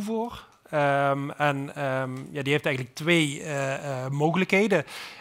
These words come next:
En die gestructureerde data op een hele goede manier, eh, verzamelen. Maar ook die ongestructureerde data. Dus, eh, met behulp van text mining kunnen we de, ja, daar dus ook, eh, data in verzamelen. Die, eh, gebruiken we bewust, eh,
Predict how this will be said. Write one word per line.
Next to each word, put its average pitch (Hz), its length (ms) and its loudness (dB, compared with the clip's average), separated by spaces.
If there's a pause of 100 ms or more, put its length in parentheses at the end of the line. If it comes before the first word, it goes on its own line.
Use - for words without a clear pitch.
En 147 420 2
die 143 140 -2
gestructureerde 151 720 -2
data 190 300 4
op 165 80 0
een 165 60 2
hele 175 220 4
goede 165 240 -2
manier, 160 520 2 (100)
eh, 151 340 2
verzamelen. 139 640 2 (280)
Maar 143 100 -2
ook 143 120 -2
die 180 120 -4
ongestructureerde 143 880 0
data. 120 320 0
Dus, 135 260 -6
eh, 139 420 0
met 135 200 -2
behulp 139 260 0
van 131 180 -6
text - 300 0
mining 127 340 -2
kunnen 131 220 -6
we 127 80 -4
de, 139 120 -4 (200)
ja, 120 240 0
daar 113 180 0
dus 113 220 -8
ook, 156 240 -2
eh, 170 280 4
data 160 300 4
in 156 140 -4
verzamelen. 143 540 2 (300)
Die, 156 300 2
eh, 131 320 0
gebruiken 139 420 0
we 123 60 -4
bewust, 147 580 -2 (160)
eh, 139 200 0